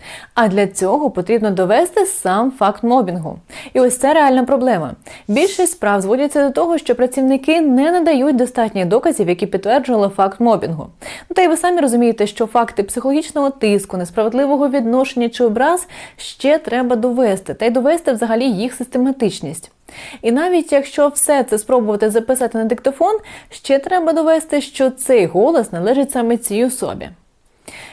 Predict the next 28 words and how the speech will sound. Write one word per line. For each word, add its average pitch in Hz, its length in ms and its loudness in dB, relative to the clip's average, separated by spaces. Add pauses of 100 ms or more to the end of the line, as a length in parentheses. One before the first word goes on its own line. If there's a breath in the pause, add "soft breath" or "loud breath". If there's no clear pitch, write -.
Як 233 140 0
свідчить 285 340 -2
судова 262 200 2
практика, 285 460 0
здебільшого 269 500 0
суди 262 280 0
враховують 269 580 0
показання 208 520 0
свідків, 247 420 -4 (440 loud breath)
тобто 262 340 0
колег 190 340 -2
працівника. 208 580 -4 (400 loud breath)
Проте 311 320 2
і 311 60 4
тут 339 200 0
є 277 100 4
проблема, 196 500 2
адже 214 240 0
вони 240 280 2
зазвичай 285 440 2
бояться 269 480 2
протирічити 240 580 0
керівнику, 208 600 0
якщо 220 420 -2
пре-, 202 200 -4
керівник 269 420 0
саме 214 360 -2
він. 196 280 -4